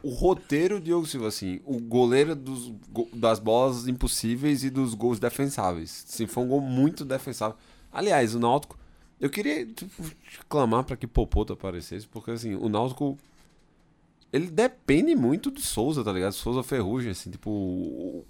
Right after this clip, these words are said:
hoje o ataque do Náutico é, passou dos trinta e cinco metros, se ele tiver com, com campo livre e tal, tipo, ele vai e arrisca sem, sem pena, tipo,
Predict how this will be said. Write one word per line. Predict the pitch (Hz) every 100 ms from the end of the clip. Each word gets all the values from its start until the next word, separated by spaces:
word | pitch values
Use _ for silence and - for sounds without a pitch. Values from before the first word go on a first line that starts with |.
| -
hoje | 123 147 208
o | 277
ataque | 180 156 -
do | 156
Náutico | 131 147 -
é, | 196 143 107 - _ - _
passou | 127 - 147 180
dos | 233 180 -
trinta | 160 220
e | 220
cinco | 190 196
metros, | 165 127 120 - 113
se | - - - 131
ele | 123 175
tiver | 185 156 139 139
com, | 139 120 101 87 - - _ _ -
com | 123 120 107
campo | - 123 123
livre | 104 107 151 127
e |
tal, | - 98 127 175
tipo, | - - 156
ele | 165
vai | 127 123 196
e | 311 330 320
arrisca | 190 131 151 170
sem, | - 220 233
sem | - 277
pena, | - 175 131 98
tipo, | - - 107 95